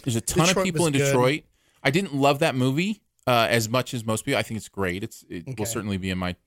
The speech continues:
Speaker 1: top, you know, forty of the year or whatever. But, um, so I don't know that I would necessarily go with Detroit, but that was mentioned in the, in the
Speaker 2: What about
Speaker 1: tweets.
Speaker 2: Guardians?
Speaker 1: <sighs>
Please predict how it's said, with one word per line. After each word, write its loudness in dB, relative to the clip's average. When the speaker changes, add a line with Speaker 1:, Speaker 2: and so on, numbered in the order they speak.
Speaker 1:
top, -4
you -6
know, -2
forty -6
of -4
the -8
year 0
or 2
whatever. -4
But, -4
um, -4
so -4
I 0
don't -4
know 0
that -2
I 0
would -4
necessarily -4
go -4
with -6
Detroit, -6
but -14
that -2
was -4
mentioned -4
in -4
the, -8
in -6
the -8
Speaker 2:
What -2
about -2
Speaker 1:
tweets. -10
Speaker 2:
Guardians? -6
Speaker 1:
<sighs> -20